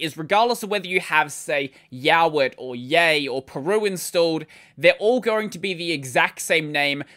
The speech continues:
when Pac-Man is trying to find them. And then if the sym link is not set, or maybe the sym link is missing, Pac-Man can just error out and say, "Hey, there's no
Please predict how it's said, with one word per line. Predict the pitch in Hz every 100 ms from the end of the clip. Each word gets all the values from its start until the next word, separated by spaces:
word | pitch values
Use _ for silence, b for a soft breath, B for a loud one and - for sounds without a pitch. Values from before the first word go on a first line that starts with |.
| -
when | 131 175 165
Pac-Man | - 147 - 151 139
is |
trying | 131 - 147 131
to |
find | - - 190 143
them. | - 50 76 _ -
And | 196
then | 208 220
if |
the | 190
sym | 190 262 262
link | 254 240
is | 190 185
not | 160 156
set, | - - 226 226 -
or | 160 175 170 B -
maybe | 180 208
the | 180
sym | - 208 190
link | 185 -
is | 151
missing, | 139 214 233 226 214 202 B -
Pac-Man | 220 226 - 214 208
can | 208
just | 196 190
error | 180 185 185
out | 147 175
and | 175
say, | - 165
"Hey, | 156 - 135 120 b b -
there's | 160 165
no | 156 180 190